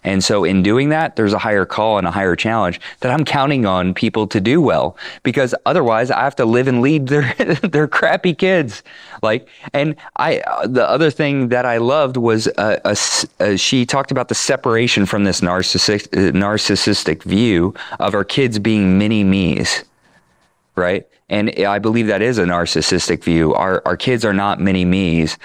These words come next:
Our kids are their own people. And I get that, like, I'm not trying to make a big thing out of small things,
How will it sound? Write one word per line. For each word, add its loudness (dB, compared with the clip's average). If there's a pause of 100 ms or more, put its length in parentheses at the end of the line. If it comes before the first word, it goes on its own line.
(200)
Our 0
kids -2
are 0
their 0
own 0
people. 0
And -2
I -2
get -2
that, -2
like, 0
I'm -2
not -2
trying -2
to -2
make -2
a -2
big -2
thing -2
out -2
of -2
small 0
things, -2